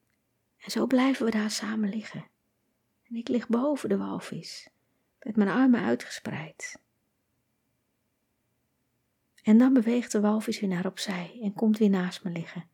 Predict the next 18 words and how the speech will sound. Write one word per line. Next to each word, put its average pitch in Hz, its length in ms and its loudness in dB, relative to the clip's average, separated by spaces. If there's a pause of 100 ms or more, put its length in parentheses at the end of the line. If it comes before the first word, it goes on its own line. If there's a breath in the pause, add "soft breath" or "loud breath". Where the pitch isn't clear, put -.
(600)
heel 277 420 4
dicht 269 260 2
tegen 226 300 0
me 202 60 4
aan. 160 440 -6 (1200)
En - 160 -8
kijkt 254 300 -2
me 208 120 6
weer 247 220 6
intens 220 500 2
aan. 180 400 -6 (840)
En 202 160 4
ik 247 120 4
begin 226 320 8
opnieuw 214 380 8
met 208 160 6
mijn 196 180 6
mantra. 185 560 -2